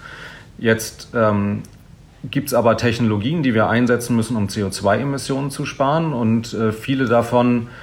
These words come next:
ähm, brauchen Strom. Also ich brauche zum Beispiel den Strom im Verkehr, um, äh, die Emissionen,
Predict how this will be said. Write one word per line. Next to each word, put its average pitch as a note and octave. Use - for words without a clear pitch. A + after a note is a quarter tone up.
ähm, A2
brauchen A2
Strom. G2
Also F2
ich -
brauche G#2
zum G#2+
Beispiel G2+
den F#2+
Strom A#2+
im G2
Verkehr, C#3
um, G#2
äh, G2
die E2+
Emissionen, A#2